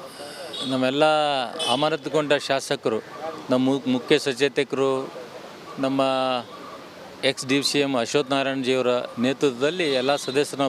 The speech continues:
ಪಾಲ್ಗೊಂಡು ಮೀಟಿಂಗ್ ಮಾಡಿದ್ದು. ಎಲ್ಲ ಹದಿನೆಂಟು ಶಾಸಕರ ಅಮಾನತು ರದ್ದುಗೊಳಿಸಬೇಕು. ಎಲ್ಲರೂ ಒಂದೇ ಪ್ಲ್ಯಾಟ್‌ಫಾರ್ಮ್‌ನಲ್ಲಿ ಮಾನ್ಯ ಸಭಾಪತಿಗಳಿಗೆ ಒಂದು ಮೆಮೊರಂಡಮ್ ಕೊಡಬೇಕು. ನಮ್ಮ ರಾಜ್ಯಾಧ್ಯಕ್ಷರು ಮತ್ತು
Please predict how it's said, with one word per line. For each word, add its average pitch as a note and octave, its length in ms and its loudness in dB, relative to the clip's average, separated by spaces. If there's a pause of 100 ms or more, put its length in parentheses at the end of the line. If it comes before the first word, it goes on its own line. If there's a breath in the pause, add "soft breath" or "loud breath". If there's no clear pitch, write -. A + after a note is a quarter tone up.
ಪಾಲ್ಗೊಂಡು B2+ 480 2
ಮೀಟಿಂಗ್ A#2 360 0
ಮಾಡಿದ್ದು. A#2+ 360 0 (680)
ಎಲ್ಲ D#3+ 240 4
ಹದಿನೆಂಟು D#3 500 -2
ಶಾಸಕರ D3 440 0
ಅಮಾನತು C#3 440 0
ರದ್ದುಗೊಳಿಸಬೇಕು. C3 1080 0 (360)
ಎಲ್ಲರೂ F3+ 260 4
ಒಂದೇ F3 280 4
ಪ್ಲ್ಯಾಟ್‌ಫಾರ್ಮ್‌ನಲ್ಲಿ E3+ 1160 2 (200)
ಮಾನ್ಯ C#3+ 380 0 (680)
ಸಭಾಪತಿಗಳಿಗೆ D3 1160 2 (640)
ಒಂದು B2 120 4
ಮೆಮೊರಂಡಮ್ D#3 500 4
ಕೊಡಬೇಕು. C3+ 540 2 (380)
ನಮ್ಮ C3 220 0
ರಾಜ್ಯಾಧ್ಯಕ್ಷರು C3+ 800 0
ಮತ್ತು D3+ 280 0